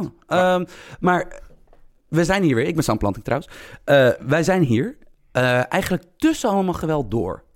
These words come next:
Speaker 1: Ja, het is, eh, ja, en eigenlijk ook weer voor een rustperiode.
Speaker 2: Is er een rustperiode? Oh,
Speaker 1: Ja,
Speaker 2: natuurlijk.
Speaker 1: want na deze midweekse ronde is er natuurlijk even geen voetbal op Ajax na natuurlijk.
Speaker 2: Ja, dat is, eh,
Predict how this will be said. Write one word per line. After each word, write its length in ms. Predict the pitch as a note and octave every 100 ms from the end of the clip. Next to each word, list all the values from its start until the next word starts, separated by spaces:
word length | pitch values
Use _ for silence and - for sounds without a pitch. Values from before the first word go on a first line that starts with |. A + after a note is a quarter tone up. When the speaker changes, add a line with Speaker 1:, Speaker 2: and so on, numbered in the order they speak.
| _
Speaker 1:
Ja, 180 | G#3+ A3+
het 100 | G2+
is, 180 | - - B2+
eh, 60 | A#2+ A2+ -
ja, 420 | - D3 G3+ E3+ -
en 180 | D#3+
eigenlijk 360 | - F3+ D3 C#3
ook 140 | F#3
weer 140 | - C3+
voor 220 | D#3+ D#3
een 140 | D3 - _ _
rustperiode. 680 | _ D#3+ G3+ A#2 G#2 G2+ F#2+ - _ _ _ _ _ _ _ -
Speaker 2:
Is 200 | G3+ A3+
er 80 |
een 120 | G3+ G3
rustperiode? 460 | G3+ - G3 - - -
Oh, 100 | -
Speaker 1:
Ja, 80 | A3+
Speaker 2:
natuurlijk. 400 | - A3 G#3 D#3
Speaker 1:
want 120 | E3
na 40 | G#3+
deze 280 | E3+ C#3 C3+
midweekse 460 | D3+ - C3+ -
ronde 340 | C#3+ F#3 A#2+ G3 - _ _ _ _ _ _ _ _ _ _ _
is 160 | G3+ D#3
er 60 |
natuurlijk 300 | B2+ C3 B2+
even 220 | C3+ C3+
geen 140 | C3+ D3
voetbal 420 | G#3 F3 A2 - _
op 200 | C3+ - -
Ajax 480 | A#2 A#2+ A#2 - -
na 180 | A2+ B2
natuurlijk. 480 | C3 D#3 A#3 - _ _ _ _ _ _ _ _
Speaker 2:
Ja, 400 | - E3 D3 A2+ - - -
dat 200 | C#3 D3
is, 160 | -
eh, 80 | -